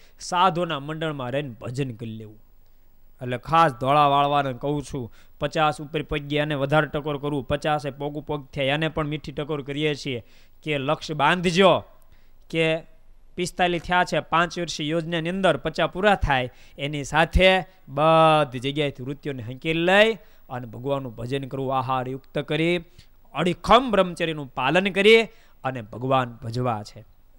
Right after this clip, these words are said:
એવા ભક્તો મળે ત્યારે બહુ રાજી થાય હો. કોક કોક છે ને બહુ મુમુક્ષુ હોય,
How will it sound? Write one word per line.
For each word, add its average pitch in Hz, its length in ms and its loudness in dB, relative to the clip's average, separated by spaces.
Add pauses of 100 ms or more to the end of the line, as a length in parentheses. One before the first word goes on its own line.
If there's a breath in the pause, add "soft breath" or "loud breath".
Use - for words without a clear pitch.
(240)
એવા 139 180 -4
ભક્તો 131 340 -6
મળે 143 160 -4
ત્યારે 135 180 -8
બહુ 165 180 -2
રાજી 117 220 -6
થાય 110 180 -14
હો. 131 140 -12 (2250 soft breath)
કોક 202 200 -8
કોક 220 180 -6
છે 269 100 -10
ને 214 80 -10
બહુ 165 240 -2
મુમુક્ષુ 139 420 -6
હોય, 127 120 -10